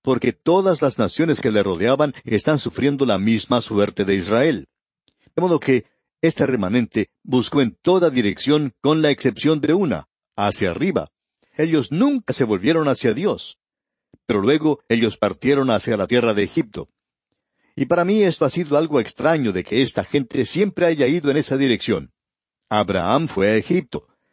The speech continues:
También es cierto que su hijo Isaac y también su hijo Jacob y asimismo su hijo José. Por supuesto que estos son hijos, nietos, bisnietos y tataranietos, pero todos ellos están en este linaje y todos ellos fueron a la tierra de Egipto.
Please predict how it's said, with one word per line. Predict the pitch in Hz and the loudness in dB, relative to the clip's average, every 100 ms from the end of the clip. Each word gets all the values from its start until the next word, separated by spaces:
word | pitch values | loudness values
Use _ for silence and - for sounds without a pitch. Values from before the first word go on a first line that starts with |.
| _ _ | _ _
También | - 104 98 | -4 -2 2
es | 107 - | 0 2
cierto | 113 107 117 | 0 0 0
que | 113 | -2
su | 107 | 0
hijo | 117 - | -2 -2
Isaac | 120 - 92 143 147 123 | -4 -2 0 0 0 -4
y | |
también | 104 92 101 123 | -6 -4 0 0
su | - | 0
hijo | 113 120 123 | -6 -2 -4
Jacob | 101 - 131 143 - - | -4 -2 0 0 -2 -8
y | - | 0
asimismo | 107 131 127 131 - 135 | 0 2 2 0 0 -2
su | - | 0
hijo | 120 120 131 | -2 -2 -4
José. | 113 120 - 185 85 _ _ _ _ _ - - | -2 0 2 0 -2 _ _ _ _ _ -20 -8
Por | 135 | -6
supuesto | - 101 110 - | -6 -2 -2 -2
que | - 113 92 | -2 0 0
estos | 95 - - | -2 -4 -4
son | 110 82 | -4 0
hijos, | 101 127 - 131 113 90 | 2 2 2 0 0 -2
nietos, | 107 113 - 127 123 101 | 0 0 0 -2 -2 -2
bisnietos | 82 76 117 117 - 101 | -10 -4 0 0 -2 -6
y | 101 | -6
tataranietos, | - 104 104 95 139 170 - 76 - _ _ - | -2 -2 0 0 2 0 -2 -10 -10 _ _ -12
pero | - 156 | -4 0
todos | 233 220 175 | 0 0 0
ellos | 233 147 107 | 0 0 -2
están | 95 143 | 0 0
en | 113 | 2
este | 123 - | 0 -2
linaje | 107 92 139 - 127 - - - | -4 0 -2 0 -2 -4 -12 -16
y | - 120 | -4 -2
todos | - 180 - | 0 0 2
ellos | 165 170 139 | 0 0 -2
fueron | - 139 139 | 0 0 2
a | 123 | 0
la | 104 | 0
tierra | 139 123 110 | 0 0 0
de | 107 | 0
Egipto. | - 170 - 117 | -2 -6 -4 -10